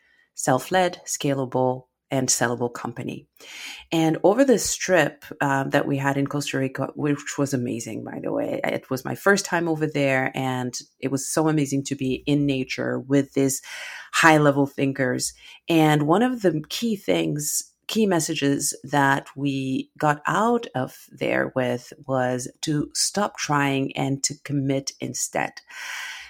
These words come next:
Oftentimes we fe-, we think that, you know, it's more the beginner entrepreneur or the one who's, you know, in their first few years of business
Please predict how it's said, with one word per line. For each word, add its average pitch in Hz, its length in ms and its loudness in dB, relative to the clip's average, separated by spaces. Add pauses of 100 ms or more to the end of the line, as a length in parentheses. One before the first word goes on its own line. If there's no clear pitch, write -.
(520)
Oftentimes 190 760 6
we 180 80 4
fe-, - 420 0
we 170 280 4
think 180 420 2
that, 147 560 6
you 160 80 0
know, 139 400 4
it's 151 260 0
more 208 840 4
the 185 200 2
beginner 196 360 4
entrepreneur 151 760 0
or 143 140 0
the 170 100 0
one 240 220 2
who's, 370 500 2
you 320 80 6
know, 285 220 6
in 226 100 0
their 240 140 4
first 220 320 -2
few 185 100 -4
years 165 300 0
of 160 180 -4
business 160 560 0